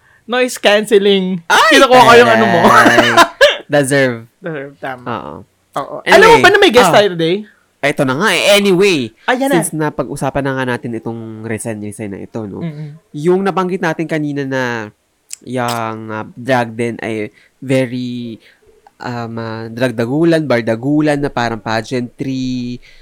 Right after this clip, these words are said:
Speaker 2: race, and
Speaker 1: Mm.
Speaker 2: all.
Speaker 1: Mm-mm.
Speaker 2: Ano, um, very,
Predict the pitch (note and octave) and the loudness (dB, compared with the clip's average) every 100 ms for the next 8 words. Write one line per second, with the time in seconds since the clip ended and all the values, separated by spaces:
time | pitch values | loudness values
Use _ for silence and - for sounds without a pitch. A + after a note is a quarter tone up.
0 | _ _ - B2 C#3+ D3+ C#3+ C#3 C#3 - | _ _ -8 -2 2 2 2 0 -2 -4
1 | - - A#2+ F#3 C#3 C3+ C3+ C3 C3 C3 | -8 -4 -4 -2 -2 -2 -2 -4 -6 -10
2 | F#3+ D#3 D3+ C3 C#3 _ _ _ _ _ | -12 -14 -16 -20 _ _ _ _ _ _
3 | _ - C#3+ C#3+ E3 F3 D#3 - C3+ D3 | _ -8 -4 0 2 2 0 -2 -2 0
4 | D3 D3 E3+ E3+ F3+ F3+ F3 F3 E3+ E3 | 0 0 0 2 -2 -4 -4 -4 -6 -6